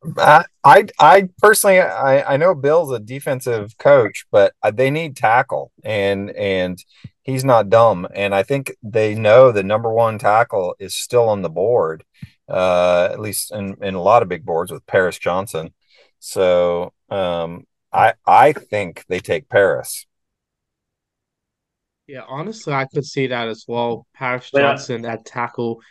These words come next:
Speaker 2: 'cause
Speaker 3: I'll have to
Speaker 2: I
Speaker 3: go
Speaker 2: don't
Speaker 3: with you
Speaker 2: really
Speaker 3: two because I don't think anybody knows what, what Bill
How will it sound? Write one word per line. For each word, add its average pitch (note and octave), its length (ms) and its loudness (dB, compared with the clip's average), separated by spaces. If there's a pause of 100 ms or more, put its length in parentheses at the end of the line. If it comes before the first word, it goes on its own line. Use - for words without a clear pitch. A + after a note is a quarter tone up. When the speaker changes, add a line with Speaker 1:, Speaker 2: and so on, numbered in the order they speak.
(480)
Speaker 2:
'cause B2+ 640 -8 (120)
Speaker 3:
I'll D3 220 4
have - 40 -10
to C#3+ 60 -2
Speaker 2:
I - 20 0
Speaker 3:
go B2+ 140 0
Speaker 2:
don't G#2+ 180 0
Speaker 3:
with B2 40 0
you B2 60 2 (140)
Speaker 2:
really A2+ 100 -2
Speaker 3:
two A2 40 -4
because A2+ 240 -2
I B2 80 2
don't A#2 220 0
think A#2+ 180 -6
anybody G#2+ 460 -2
knows G#2+ 280 -2
what, A2 280 -8
what G#2 340 -6
Bill G#2 440 -4